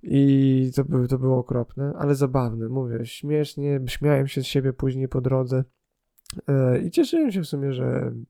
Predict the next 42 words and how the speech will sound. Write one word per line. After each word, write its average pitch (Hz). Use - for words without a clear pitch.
mogłem 127
to 131
już 127
mieć 127
za 127
sobą, 123
ten 123
pierwszy 127
raz, 123
tak, 131
kiedy 123
po 127
prostu 123
spaliłem 123
się -
na 120
scenie. 131
E, 127
i 151
na 160
pewno 156
nie 147
ostatni, 139
będę 135
próbował 143
jeszcze 139
różnych 139
dziwnych 139
rzeczy 135
i 143
to 139
przed 135
publikami, 135
które 139
właśnie 143
pewnie 147
nie 139
będą 139
kompletnie 147
dopasowane 131
do 123
mnie. 127